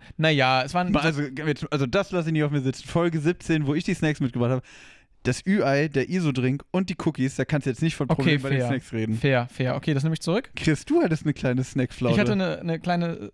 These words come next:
Speaker 1: Snack-Ebbe am, äh, Sch-, Snackstrand.
Speaker 2: Am Snackstrand, genau.
Speaker 1: Ähm, lief nicht viel. Aber heute Halloween. Und Halloween, hatte ich ja vorher schon gesagt, ist das Fest der, der Snacks offiziell und der Kürbisse. Ähm,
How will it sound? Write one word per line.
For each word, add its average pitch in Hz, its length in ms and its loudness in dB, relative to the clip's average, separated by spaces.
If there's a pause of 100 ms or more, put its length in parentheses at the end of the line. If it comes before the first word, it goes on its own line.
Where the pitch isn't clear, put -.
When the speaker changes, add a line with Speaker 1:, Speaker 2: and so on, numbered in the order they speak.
(120)
Speaker 1:
Snack-Ebbe 190 680 -2 (560)
am, 147 280 -2
äh, 151 260 -2
Sch-, - 180 -6 (180)
Snackstrand. 175 520 0
Speaker 2:
Am 196 140 2
Snackstrand, 143 540 -4
genau. 143 380 2
Speaker 1:
Ähm, - 340 -10 (120)
lief 156 280 0
nicht 190 140 -2
viel. 220 280 0 (520)
Aber 240 440 0 (380)
heute 214 480 2 (100)
Halloween. 147 420 0
Und 123 120 -2
Halloween, 190 400 0
hatte 151 200 -8
ich 147 80 -6
ja 147 160 -2
vorher 151 180 -2
schon 147 140 -2
gesagt, 151 140 -2
ist - 120 -8
das 156 100 -6
Fest - 320 -8
der, 160 160 -2
der 156 140 -4
Snacks - 420 -6 (600)
offiziell 202 480 -2
und 170 80 0
der 143 80 0
Kürbisse. 240 580 -2 (560)
Ähm, 160 640 0